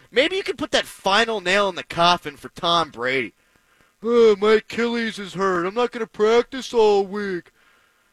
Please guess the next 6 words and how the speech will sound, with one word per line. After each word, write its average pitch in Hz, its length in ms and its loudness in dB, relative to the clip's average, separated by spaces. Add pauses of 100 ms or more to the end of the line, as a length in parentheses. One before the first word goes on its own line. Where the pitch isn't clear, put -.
(100)
Shut 311 420 4
up. 139 300 -2 (1040)
Retire, 226 720 2 (260)
you 156 200 -4
old 170 240 0
fart. - 520 -8